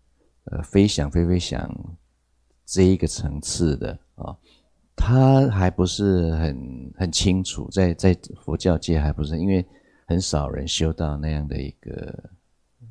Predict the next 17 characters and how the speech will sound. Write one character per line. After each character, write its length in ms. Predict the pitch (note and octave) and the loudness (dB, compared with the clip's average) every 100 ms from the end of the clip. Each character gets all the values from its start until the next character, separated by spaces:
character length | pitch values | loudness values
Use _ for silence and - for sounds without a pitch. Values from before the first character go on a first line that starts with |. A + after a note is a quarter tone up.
| A#2 | -16
的 100 | - | -8
一 120 | D#2 | -6
个 100 | D#2+ | -4
层 340 | D#2 - C#2+ D2 | -6 -4 -4 -4
次 360 | - - E2 | -8 -6 -4
了 160 | C2+ A#1+ A1 - | -4 -6 -12 -14
啊。 200 | A1 - _ _ _ _ _ - _ _ | -16 -16 _ _ _ _ _ -20 _ _
所 120 | - E3+ | 6 10
以 40 | |
有 120 | A2 | 10
些 180 | F#2 A#2+ | 12 10
经 380 | A2+ - A2+ A2+ | 10 6 4 6
就 100 | A2+ | 4
是 120 | A2+ | 4
说 180 | A2+ A2+ | 6 4
修 220 | - B2 | 6 6
到 400 | B2 A#2 G2 F2+ | 8 8 6 2